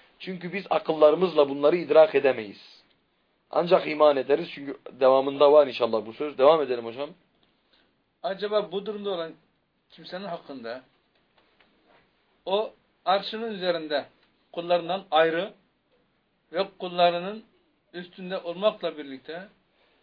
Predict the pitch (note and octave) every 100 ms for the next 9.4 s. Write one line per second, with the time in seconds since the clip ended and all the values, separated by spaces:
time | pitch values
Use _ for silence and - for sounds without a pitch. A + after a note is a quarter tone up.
0 | _ _ _ C#3+ E3+ F3 - F3 - E3+
1 | F3 F#3+ D#3 C3 _ _ _ _ _ D3
2 | C#3+ E3+ E3+ F3 - F#3 D3 - _ _
3 | _ _ _ _ _ _ _ _ _ _
4 | _ _ _ _ _ _ C3+ D#3 F3 F3
5 | E3 F3+ F3 D#3+ D#3 - E3 D3 E3 G3+
6 | D#3 A#2 _ _ _ _ A3+ B3 C4 D4+
7 | A3+ E3+ C3+ _ _ _ _ _ _ _
8 | _ _ _ - G#3 G#3 C4 - - G3
9 | A3+ A#3+ -